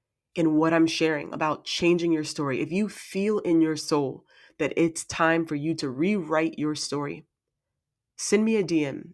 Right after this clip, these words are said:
at Darcel Being on Instagram. Send me an email, darcel at darcelbeing dot com, and let's have a chat. Let's connect and talk about working together privately, one-to-one,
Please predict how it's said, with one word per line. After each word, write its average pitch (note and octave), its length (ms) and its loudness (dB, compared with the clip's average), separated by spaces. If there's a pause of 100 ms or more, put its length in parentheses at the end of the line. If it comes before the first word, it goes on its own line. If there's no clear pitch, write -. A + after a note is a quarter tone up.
(100)
at E3 220 2
Darcel D3+ 400 -2
Being D3 360 0
on - 160 -6
Instagram. C#3+ 640 -4 (880)
Send F#3+ 260 4
me F#3+ 100 8
an F3+ 80 6
email, D3 400 2
darcel D3+ 520 -2
at C#3 80 -8
darcelbeing D3 580 -2
dot C#3+ 160 -8
com, E3 380 -2 (580)
and D3+ 220 2
let's E3 200 0
have F#3 160 -2
a F3+ 40 0
chat. - 320 -6 (600)
Let's E3 260 4
connect D#3+ 540 0
and D3+ 160 2
talk D3 240 0
about C#3+ 360 -2 (400)
working E3 440 4
together D#3 360 0
privately, D#3 480 0
one-to-one, D#3 800 -2